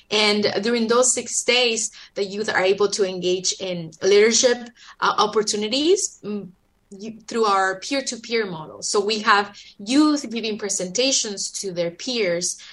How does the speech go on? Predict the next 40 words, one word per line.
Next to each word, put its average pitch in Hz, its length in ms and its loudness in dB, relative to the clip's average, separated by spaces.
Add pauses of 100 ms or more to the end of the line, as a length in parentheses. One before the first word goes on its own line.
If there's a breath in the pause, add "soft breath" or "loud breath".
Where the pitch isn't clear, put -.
(160 loud breath)
um, 180 360 -2
that, 180 600 2
um, 180 280 -2
are 214 180 4
there 220 300 4
as 202 160 -2
volunteers 180 720 -2
that 180 160 -6
have 254 340 4
gone 226 240 0
through 226 120 -2
that 180 260 -6
program 175 640 -4
already 190 560 0 (180 loud breath)
and 220 160 -6
come 254 260 2
back, 226 380 2
um, 190 300 -4
you 196 80 -6
know, 180 260 -6
during 214 260 0
the 185 100 -2
summer 269 440 4 (400 loud breath)
so - 160 0
that 202 320 2
they 214 140 6
can 208 480 -8
share 269 360 6
that 226 220 4
knowledge 214 400 2
and 196 100 -6
that 185 120 -4
experience 220 580 -4
with 196 160 0
the 196 100 -4
new 214 380 0
youth 185 440 -4
that - 240 -6 (140)
is 202 280 -2
recruited 180 640 -2